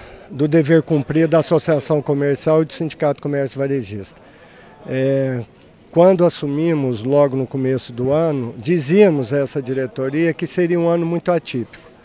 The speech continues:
E não por deslumbrar, vilu-, vislumbrar que era um ano muito difícil, nós deixamos de trabalhar. Fizemos com afinco oito promoções, que hoje tem aqui mais de um milhão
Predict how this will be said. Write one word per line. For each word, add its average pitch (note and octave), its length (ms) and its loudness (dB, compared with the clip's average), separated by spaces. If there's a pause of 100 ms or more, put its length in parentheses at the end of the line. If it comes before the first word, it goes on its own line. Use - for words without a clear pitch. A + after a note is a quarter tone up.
(760)
E G#3+ 400 -2
não A#3 360 4
por F3 480 2 (580)
deslumbrar, D3+ 1080 0
vilu-, E3 600 -4
vislumbrar D3+ 960 -2
que D3+ 180 -2
era C#3+ 240 2
um C#3 140 -2
ano C3 200 -2
muito B2+ 220 -4
difícil, D#3 560 -2
nós D3+ 200 -2
deixamos D#3 720 -2
de C#3 100 -4
trabalhar. C#3+ 580 -4 (540)
Fizemos F3+ 400 0
com A3 180 2
afinco F3 560 0
oito G3 360 4
promoções, D#3+ 760 -2 (300)
que F3 100 0
hoje G3+ 320 6
tem F#3 180 0
aqui E3+ 200 -2
mais F#3 320 4
de D#3+ 100 -2
um G#3 80 0
milhão F#3 720 4